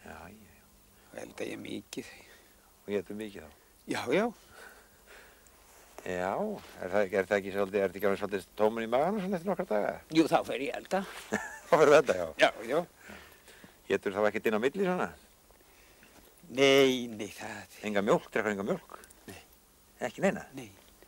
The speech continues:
Speaker 1: En, en kaffi þó?
Speaker 2: Það er voðalega lítið
Speaker 1: Já, já.
Speaker 2: sem ég drekk kaffi, það,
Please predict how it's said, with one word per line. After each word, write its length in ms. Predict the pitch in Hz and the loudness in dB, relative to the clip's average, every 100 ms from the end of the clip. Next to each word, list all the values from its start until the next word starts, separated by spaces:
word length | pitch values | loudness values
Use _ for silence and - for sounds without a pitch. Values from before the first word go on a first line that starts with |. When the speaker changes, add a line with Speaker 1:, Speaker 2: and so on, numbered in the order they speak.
| - - - - - - - | -20 -20 -20 -20 -20 -20 -20
Speaker 1:
En, 180 | 92 | -16
en 140 | 92 95 | -12 -6
kaffi 240 | 78 76 | -6 -6
þó? 80 | - - - - - - - - - - - - - - - - - - - - - - - _ _ | -20 -20 -20 -20 -20 -20 -20 -20 -20 -20 -20 -20 -20 -20 -20 -20 -20 -20 -20 -20 -20 -20 -20 _ _
Speaker 2:
Það 420 | - - 185 196 190 | -16 0 6 6 8
er 120 | 180 | 6
voðalega 600 | 175 190 196 196 185 185 | 6 4 6 6 6 4
lítið 440 | 180 202 - 113 - | 2 -6 -4 -4 -4
Speaker 1:
Já, 500 | - - - - 104 | -14 -16 -18 -18 -12
já. 160 | 120 | -10
Speaker 2:
sem 240 | - 127 120 | -6 -6 -6
ég 220 | 123 - | -8 -6
drekk 340 | 131 123 - | -6 -6 -14
kaffi, 340 | - 151 - 98 | -6 -6 -2 -2
það, 200 | 87 | -2